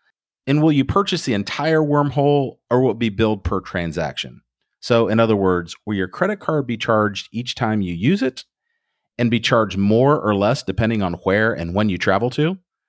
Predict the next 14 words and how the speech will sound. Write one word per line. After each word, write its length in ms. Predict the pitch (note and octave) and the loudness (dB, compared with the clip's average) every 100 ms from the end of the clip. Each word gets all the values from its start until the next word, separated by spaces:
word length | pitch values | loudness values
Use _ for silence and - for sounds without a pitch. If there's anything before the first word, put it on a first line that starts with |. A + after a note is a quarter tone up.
| _ _ _ | _ _ _
Because 200 | D#3 D#3 | -4 2
I'm 160 | E3+ F#3 | 2 2
thinking 320 | F3 C#3 A2 | -2 0 -2
traveling 420 | G#2+ B2+ B2+ A2+ | 2 2 2 0
to 100 | G2+ | 0
nineteen 400 | F2+ A#2 A#2 G#2+ | 0 -2 0 -4
seventy-three 600 | G2 G2+ F#2+ F2 F#2 F#2 | 0 0 0 -2 -2 -2
to 60 | F2 | -2
watch 320 | D#2+ D#2 - | -4 -4 -4
Secretariat 680 | - G#2 E2+ - F#2 F#2+ - | -4 -4 -4 -2 0 0 -2
win 160 | F#2 D#2+ | -6 -6
the 80 | |
Triple 300 | D2 G2 E2+ | -4 -4 -4
Crown 500 | D#2+ F2+ F2+ F2+ F2+ | -6 -2 0 -2 -4